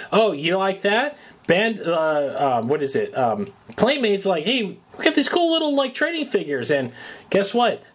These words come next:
There might be announcing more monsters in Godzilla versus Kong that you didn't know about.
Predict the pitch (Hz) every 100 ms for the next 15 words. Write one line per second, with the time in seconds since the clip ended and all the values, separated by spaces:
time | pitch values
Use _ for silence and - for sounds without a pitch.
0 | - 131 143 131 104 139 185 190 202 196
1 | 196 202 196 170 147 180 202 196 240 240
2 | - 185 180 175 175 180 180 180 180 170
3 | 156 - 269 269 175 151 214 233 233 233
4 | 262 240 135 87 -